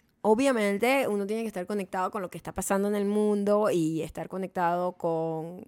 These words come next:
la problemática social que te conectes en el momento, porque tampoco es que uno puede vivir totalmente aislado y desconectado del mundo y ya, ¿no?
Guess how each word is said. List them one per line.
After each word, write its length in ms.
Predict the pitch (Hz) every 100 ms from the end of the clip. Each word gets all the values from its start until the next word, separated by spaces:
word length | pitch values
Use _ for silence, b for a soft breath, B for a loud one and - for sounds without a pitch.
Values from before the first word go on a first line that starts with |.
| - -
la 140 | 151
problemática 920 | - 156 147 160 185 - 185 180 185
social 460 | 185 170 - 175 180
que 460 | - 190 165 165 131
te 60 | -
conectes 720 | 160 165 - 170 - - - -
en 140 | 190
el 80 | 190
momento, 560 | 208 226 220 202 247 330 b b b -
porque 300 | 190 170 165
tampoco 240 | 147 -
es 60 | 170
que 100 | 233
uno 160 | 233
puede 200 | 214 208 208
vivir 340 | 214 175 185
totalmente 480 | 233 196 170 175 190
aislado 380 | 214 208 190 240
y 40 |
desconectado 580 | 294 247 190 - 165 180
del 120 | 208
mundo 300 | 185 180 214
y 120 | 185
ya, 220 | 160 107 101
¿no? 200 | 214